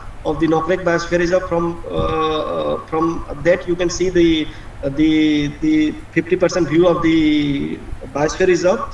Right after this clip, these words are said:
uh, because this, uh, this tower is very big, and you can also, uh, see the core, uh, areas and different species.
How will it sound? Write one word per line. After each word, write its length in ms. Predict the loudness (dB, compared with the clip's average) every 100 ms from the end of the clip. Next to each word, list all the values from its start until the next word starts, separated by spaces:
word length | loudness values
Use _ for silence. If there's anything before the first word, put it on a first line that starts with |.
| -10 -10 -8
uh, 60 |
because 300 | -6 0 0
this, 260 | 2 -4 -4
uh, 140 | -4 -4
this 160 | -4 -2
tower 260 | 2 4 4
is 120 | 2
very 180 | 2 2
big, 280 | 2 2
and 120 | 0 -2
you 60 |
can 180 | -2 -4
also, 960 | -2 -4 -4 -2 -2 -2 -4 -4 -4 -6
uh, 60 |
see 180 | -2 -2
the 120 | -2
core, 340 | 0 2 2 0
uh, 240 | 0 0
areas 380 | 2 2 4 4
and 100 | 2 2
different 420 | -2 -2 -4 -4
species. 760 | -2 -2 2 0 0 -2 0